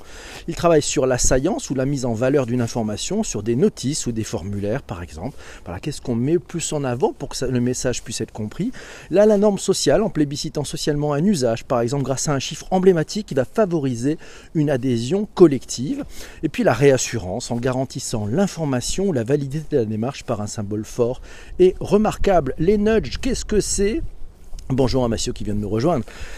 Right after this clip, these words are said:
Eh ben, on trouve ça dans cabinet tiret analytica point F R.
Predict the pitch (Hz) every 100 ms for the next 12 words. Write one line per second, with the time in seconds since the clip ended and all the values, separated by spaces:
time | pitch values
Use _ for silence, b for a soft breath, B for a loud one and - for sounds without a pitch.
0 | - 165 175 160 - - 196 131 123 240
1 | 185 180 175 - 151 143 156 143 147 151
2 | 139 135 143 131 - 123 117 - 117 127
3 | -